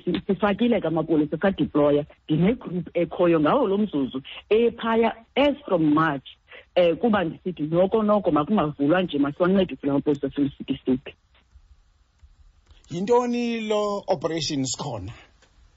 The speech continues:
Speaker 2: Yinto yokuthini? Ujonge uba mayihambe ihambe iyothini? Khayicacise.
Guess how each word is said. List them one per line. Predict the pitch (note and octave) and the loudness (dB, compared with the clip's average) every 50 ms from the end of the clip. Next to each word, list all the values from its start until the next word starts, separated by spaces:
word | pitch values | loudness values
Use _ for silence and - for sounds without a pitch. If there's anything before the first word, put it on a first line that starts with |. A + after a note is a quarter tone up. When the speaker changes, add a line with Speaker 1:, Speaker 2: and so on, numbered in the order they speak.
| _ _ _ _ _ _ _ _ _ _ | _ _ _ _ _ _ _ _ _ _
Speaker 2:
Yinto | - C#3+ D3+ F#3+ G3+ G#3 | -8 -2 2 2 4 4
yokuthini? | A3 G#3+ G#3 G#3 - - - F#3+ F3 D3+ C#3+ C#3 C#3+ C#3+ C#3+ C3+ - _ _ _ _ _ _ _ _ _ _ _ _ _ _ _ _ | 6 4 2 2 -2 -4 -4 -2 -2 0 0 0 0 -2 -4 -8 -14 _ _ _ _ _ _ _ _ _ _ _ _ _ _ _ _
Ujonge | F#3 F3 D#3+ B2 F#3 E3 D3+ D3+ F3 F#3 G3 | -4 -4 -2 0 0 0 2 2 2 2 2
uba | F#3 F#3 F3+ E3+ | 4 2 2 2
mayihambe | D#3+ D3+ D3+ D#3 E3 D3+ C3+ B2 D3+ | 2 0 0 2 0 0 -2 -4 -4
ihambe | D3+ C3+ A#2+ A2 G2+ B2 | -4 -4 -6 -6 -6 -4
iyothini? | C#3 D3 C#3+ C3 A#2+ - C#3 C3 B2 B2 A#2 B2 B2+ | -4 -2 -4 -4 -6 -8 -8 -6 -6 -6 -6 -6 -6
Khayicacise. | - D3 D#3 D#3 D#3 D#3 - - - - D#2+ - - | -2 -2 -2 0 0 -2 -2 -4 -8 -12 -14 -16 -18